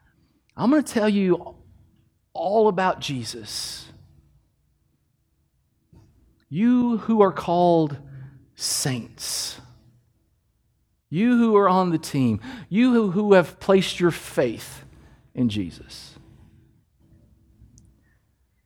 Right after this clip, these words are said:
It is so easy to do.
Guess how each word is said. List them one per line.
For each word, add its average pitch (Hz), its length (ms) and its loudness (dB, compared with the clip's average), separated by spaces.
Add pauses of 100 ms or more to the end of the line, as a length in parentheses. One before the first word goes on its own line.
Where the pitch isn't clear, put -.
(1040)
It 196 160 0
is 202 120 0
so 175 300 2
easy 123 260 0
to 117 100 -2
do. 92 320 -8